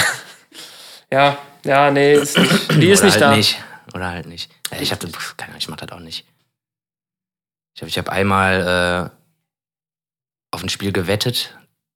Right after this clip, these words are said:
Speaker 2: Ich hab, äh, fünf Euro. Ich glaub, das war Köln gegen Dortmund. Und, äh, Köln hat gewonnen, hab ich, äh, fünfzig Euro gewonnen. <laughs>
Speaker 1: Ja.
Speaker 2: Eine Quote von irgendwie zehn.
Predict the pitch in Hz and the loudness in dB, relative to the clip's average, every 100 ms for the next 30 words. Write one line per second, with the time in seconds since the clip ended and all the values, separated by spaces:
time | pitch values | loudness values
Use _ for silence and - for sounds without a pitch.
0 | _ - - 90 87 87 87 85 - _ | _ -12 -10 -10 -10 -8 -8 -10 -20 _
1 | _ _ _ _ _ 110 101 - 98 107 | _ _ _ _ _ -8 -6 -4 -2 0
2 | 120 139 - _ _ _ _ _ _ _ | -2 -4 -10 _ _ _ _ _ _ _
3 | _ _ - 87 90 95 95 92 - 110 | _ _ -12 -8 -6 -4 -4 -4 -2 -2
4 | 104 95 92 107 127 131 135 - _ - | -2 -4 -4 -4 -2 -6 -6 -14 _ -12
5 | 92 87 90 95 98 98 90 95 87 90 | -10 -10 -8 -6 -6 -6 -6 -6 -6 -8
6 | - 85 90 _ _ - 160 - 113 101 | -8 -12 -14 _ _ -6 -6 -4 -2 -2
7 | 82 87 87 - - 135 - 196 262 165 | -4 -10 -14 -12 -6 -4 -2 -2 2 0
8 | - - - _ - 98 - 101 107 113 | 0 -12 -20 _ -14 -10 -6 -6 -6 -6
9 | 113 - 107 107 101 - - 120 117 117 | -4 -4 -4 -4 -6 -8 -8 -4 -4 -6